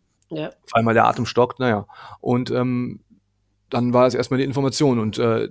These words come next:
Speaker 2: dann habe ich, äh, mich mit ihm kurz unterhalten, habe gar nicht darüber geredet, wie es wirklich passiert ist, äh, nur, dass er, also dass er aus seinem Fenster gesprungen ist, aus dem gleichen, aber mehr nicht. Ähm,
Speaker 1: Gesprungen oder gefallen? Oder wusste man's diesmal genau?
Speaker 2: Wusste man's genau.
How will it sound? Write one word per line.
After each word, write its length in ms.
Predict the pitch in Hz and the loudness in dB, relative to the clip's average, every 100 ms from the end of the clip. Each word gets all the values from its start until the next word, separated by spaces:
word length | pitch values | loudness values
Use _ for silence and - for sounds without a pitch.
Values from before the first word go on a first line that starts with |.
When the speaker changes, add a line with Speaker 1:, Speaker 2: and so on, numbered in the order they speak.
| _ | _
Speaker 2:
dann 200 | 117 113 | -4 -2
habe 100 | 117 | -2
ich, 240 | 120 - - | -2 -6 -2
äh, 420 | 131 131 135 - 156 151 _ _ _ | 2 2 2 0 -4 -12 _ _ _
mich 180 | 156 - | -4 -2
mit 140 | 151 | -2
ihm 100 | 139 | -2
kurz 320 | 143 185 - - | 4 4 4 -8
unterhalten, 500 | - 160 135 156 147 | -4 0 2 2 0
habe 100 | - | 2
gar 140 | 139 | 2
nicht 160 | 143 - | 2 0
darüber 220 | 127 135 | 0 2
geredet, 320 | 127 139 110 | 4 2 2
wie 100 | 131 | -2
es 120 | 147 | 0
wirklich 180 | 127 - | -4 -4
passiert 380 | 131 113 139 139 | -6 0 2 4
ist, 240 | 143 - - - - - | 4 2 -10 -20 -16 -4
äh, 120 | 120 | -2
nur, 140 | 123 | 0
dass 100 | 123 | 0
er, 220 | 123 117 110 _ - | 2 0 -2 _ -6
also 200 | 117 107 _ _ _ - - | -4 -4 _ _ _ -20 -10
dass 140 | 113 | -4
er 80 | 117 | -2
aus 120 | 113 | -2
seinem 140 | 117 113 | -2 -4
Fenster 260 | 127 - | -4 -2
gesprungen 420 | 127 - 127 127 127 | -4 -4 -6 -4 -4
ist, 100 | 123 | -6
aus 80 | |
dem 140 | - 123 | -6 0
gleichen, 260 | 117 113 | 0 2
aber 140 | 110 110 | -2 -2
mehr 200 | 113 113 | 0 0
nicht. 220 | 123 - - - - - | -2 -6 -20 -20 -14 -2
Ähm, 360 | 117 117 117 110 | 0 0 -2 -6
Speaker 1:
Gesprungen 400 | 160 - 196 233 | -10 -2 2 2
oder 140 | 240 | 2
gefallen? 440 | 233 233 240 180 160 | 0 0 2 2 2
Oder 180 | 170 | 0
wusste 200 | 170 196 175 | 0 2 2
man's 220 | 175 170 | 0 -2
diesmal 320 | 185 175 160 | -4 -2 -2
genau? 340 | 160 147 135 - | -2 -2 -4 -4
Speaker 2:
Wusste 280 | 165 175 175 | -2 0 0
man's 140 | 151 | 0
genau. 280 | 139 110 - | 2 0 0